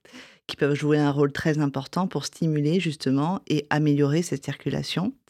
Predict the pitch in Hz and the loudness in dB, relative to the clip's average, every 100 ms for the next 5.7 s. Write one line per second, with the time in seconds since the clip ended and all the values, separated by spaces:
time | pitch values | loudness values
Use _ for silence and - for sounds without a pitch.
0 | - - - - - - 143 143 139 143 | -20 -20 -20 -20 -18 -4 0 2 2 0
1 | - - 156 156 160 - 156 151 - 151 | -2 0 0 0 -2 0 2 2 2 2
2 | 151 147 143 - 208 220 - 147 143 151 | 2 2 -2 0 -2 -2 0 2 2 4
3 | 160 147 147 147 147 143 156 143 135 - | 4 2 0 -4 -2 0 0 0 -4 -2
4 | 160 156 147 139 - 151 143 139 143 143 | 0 0 0 -2 -2 0 0 0 2 0
5 | 143 156 185 - 139 - 147 | 2 2 0 -2 -4 0 0